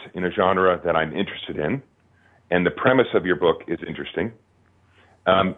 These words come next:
then there's the trial phase where maybe I walk into a bookstore, I pick up your book, and I read it, but that doesn't happen much for self-published authors. So instead, I go to the Amazon website where I either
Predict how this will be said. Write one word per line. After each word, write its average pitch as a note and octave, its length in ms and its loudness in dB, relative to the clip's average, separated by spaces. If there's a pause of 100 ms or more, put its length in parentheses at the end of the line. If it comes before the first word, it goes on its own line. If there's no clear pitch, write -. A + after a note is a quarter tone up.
then A#2 200 4
there's B2+ 220 0
the - 60 -20
trial A#2 580 2
phase D#2 340 2
where F#2 140 2
maybe G2 340 2
I F#2 140 6
walk F#2+ 260 2
into F#2+ 200 -4
a F2 40 0
bookstore, F2+ 460 2
I - 20 -4
pick G2+ 200 -4
up - 100 -8
your E2 100 -2
book, F2 220 0
and E2 80 2
I E2 40 2
read F2+ 220 2
it, F#2 60 2
but E2+ 140 -4
that A2+ 140 4
doesn't G2 220 4
happen F2 380 -2
much F2 260 0
for - 160 -6
self-published - 480 0
authors. D2+ 340 2
So F2 120 2
instead, D#2 540 2 (500)
I D#2+ 60 -6
go F#2+ 160 4
to E2+ 60 2
the F2 180 0
Amazon D#2+ 340 0
website F2 480 2
where E2 340 4 (400)
I E2+ 120 2
either E2+ 540 0